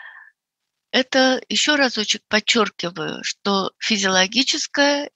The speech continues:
и психическая адаптация — это две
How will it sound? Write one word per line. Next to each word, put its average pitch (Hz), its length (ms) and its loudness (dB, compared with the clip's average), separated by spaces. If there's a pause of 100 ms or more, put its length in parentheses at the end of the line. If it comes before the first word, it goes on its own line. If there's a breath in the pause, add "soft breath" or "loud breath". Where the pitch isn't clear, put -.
(120)
и 190 300 -2
психическая - 760 -2
адаптация — 285 800 -2 (280)
это 190 300 -4
две 185 460 -2